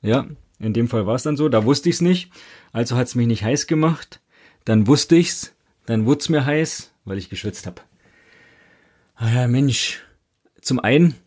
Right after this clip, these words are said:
er hatte dann noch ein bisschen weiter gemäht und jetzt weiß ich vielleicht auch, oder kann ich nur vermuten, hab ihn dann nicht gefragt, weil dann für mich erstmal klar war, okay,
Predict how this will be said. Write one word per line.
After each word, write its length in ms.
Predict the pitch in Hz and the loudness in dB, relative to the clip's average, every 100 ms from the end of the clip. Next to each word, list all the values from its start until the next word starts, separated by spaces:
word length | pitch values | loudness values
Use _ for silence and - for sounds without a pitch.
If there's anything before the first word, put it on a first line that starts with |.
| _ _ | _ _
er 140 | 120 135 | -2 0
hatte 160 | 135 | 2
dann 160 | 123 123 | 2 2
noch 100 | 117 | 2
ein 120 | 110 | 0
bisschen 280 | 120 117 98 | -2 -2 0
weiter 240 | 104 147 | 0 0
gemäht 320 | 147 151 151 | 0 0 0
und 120 | 131 113 | 0 0
jetzt 240 | - - | -2 -2
weiß 220 | 104 127 | 0 2
ich 100 | 143 | 0
vielleicht 460 | - 117 117 127 - | 0 2 2 2 0
auch, 280 | 127 147 131 | 2 2 2
oder 240 | 104 92 - | -2 -4 -4
kann 140 | 101 | -4
ich 80 | 107 | 0
nur 100 | 110 | 0
vermuten, 380 | 104 107 139 131 | 0 0 2 2
hab 100 | 101 | 0
ihn 80 | 101 | 2
dann 140 | 101 | 2
nicht 160 | 104 - | 0 -2
gefragt, 560 | 101 - 123 139 - - - - - _ | -10 -2 -2 -2 -10 -20 -20 -20 -20 _
weil 120 | 107 104 | -6 -2
dann 140 | 101 | 0
für 100 | 107 | 0
mich 120 | 110 | 0
erstmal 220 | 107 107 | 0 -2
klar 220 | 92 110 117 | 0 2 4
war, 100 | 110 | 4
okay, 360 | 92 107 107 | 2 2 2